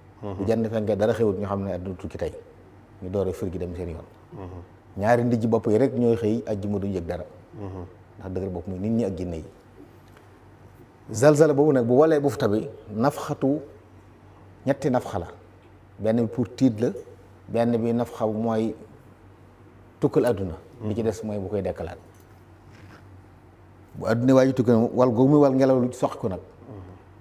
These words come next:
Speaker 2: Foofa nit dana tiit ba wàcc doomam dem. "Tadhalu kullu murdi'atin amma arda'at." Nit dana bàyyi doom muy namp sànni ko dem, ak ni doom fonki, yaay fonki doom.
Speaker 1: Loolu lépp tukki teg àdduna la.
Speaker 2: Waaw.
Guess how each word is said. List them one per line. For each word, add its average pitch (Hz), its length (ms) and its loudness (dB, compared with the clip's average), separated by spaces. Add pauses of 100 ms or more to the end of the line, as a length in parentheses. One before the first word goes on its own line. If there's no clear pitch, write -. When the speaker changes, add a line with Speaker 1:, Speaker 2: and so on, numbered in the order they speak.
(140)
Speaker 2:
Foofa 110 240 2
nit 107 200 2
dana 107 220 2
tiit 101 220 -2
ba 101 200 0 (320)
wàcc 110 220 0
doomam 95 260 4
dem. - 100 -8 (2750)
"Tadhalu 101 480 -2
kullu 160 300 4
murdi'atin 110 720 2
amma 95 300 -4
arda'at." 87 380 -8
Nit 98 160 -4
dana 101 180 0
bàyyi 107 360 4
doom 101 280 4
muy 101 140 2
namp 98 260 -2
sànni 95 240 -6
ko - 80 -10
dem, 90 160 -6
ak 98 60 -6
ni 104 180 -4
doom 117 200 0
fonki, 101 360 -4 (340)
yaay 107 160 4
fonki 98 260 -6
doom. 87 160 -12 (880)
Speaker 1:
Loolu 117 140 -4
lépp 139 160 0
tukki 127 160 -4
teg 123 120 -4
àdduna 101 280 -6
la. 87 80 -12 (180)
Speaker 2:
Waaw. - 260 -10